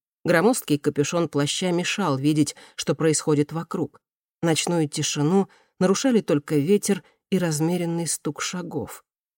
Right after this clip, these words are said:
Лидия, легко шагая, заспешила вперёд. Сердце билось всё быстрее,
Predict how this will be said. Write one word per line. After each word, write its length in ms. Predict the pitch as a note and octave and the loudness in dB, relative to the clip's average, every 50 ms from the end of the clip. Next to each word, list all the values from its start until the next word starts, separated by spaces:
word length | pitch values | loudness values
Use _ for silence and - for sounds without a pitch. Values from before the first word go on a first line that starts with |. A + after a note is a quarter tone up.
| _ _ _ _ _ _ _ _ _ | _ _ _ _ _ _ _ _ _
Лидия, 520 | - C3 D3 F3+ E3+ F#3 G#3 G3 G3+ G3 - _ _ _ _ _ _ _ _ _ _ _ _ | 0 2 2 2 2 2 2 4 2 2 -2 _ _ _ _ _ _ _ _ _ _ _ _
легко 360 | - E3+ E3 - - - B3 | -4 -4 -4 -2 -2 -2 -2
шагая, 500 | A3 - - C#3+ B2 B2 E3 F3 F3 F3 | -2 -2 -4 -4 -4 -2 -4 -4 -4 -4
заспешила 640 | E3 E3 D#3+ - - - D#3 - - - D3 D3 D3 | -4 -4 -4 -4 -6 -6 -6 -8 -6 -6 -6 -6 -6
вперёд. 460 | - - _ - D#3 D3+ D3 - - _ _ _ _ _ _ _ _ _ _ _ _ _ _ _ _ - | -8 -8 _ -10 -8 -8 -8 -10 -12 _ _ _ _ _ _ _ _ _ _ _ _ _ _ _ _ -6
Сердце 420 | - - G3+ - - - - D3 | -4 -4 -4 -4 -4 -6 -6 -4
билось 340 | C#3+ E3 F3+ E3+ D#3 D3 - | -4 -4 -2 -2 -2 -4 -4
всё 200 | - - E3+ D3+ | -4 -4 -4 -2
быстрее, 640 | C#3+ D3+ C#3+ - - - G#3+ G#3 F#3 D3 A2+ E2 | -2 -2 -4 -4 -4 -2 -2 -2 0 -2 -2 -4